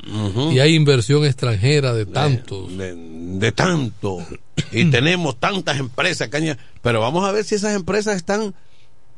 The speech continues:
Speaker 1: reguladas. Aquí ahora mismo, a cada momento, grupos de comerciantes están con el grito al cielo.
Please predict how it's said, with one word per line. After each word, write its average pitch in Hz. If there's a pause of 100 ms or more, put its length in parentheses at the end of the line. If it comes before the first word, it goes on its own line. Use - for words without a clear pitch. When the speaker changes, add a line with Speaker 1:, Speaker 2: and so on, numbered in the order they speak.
(200)
Speaker 1:
reguladas. 185
Aquí 135
ahora 240
mismo, 135 (160)
a 135
cada 220
momento, 131 (840)
grupos 208
de 196
comerciantes 117 (420)
están 127
con 151
el 156
grito 156
al 160
cielo. 190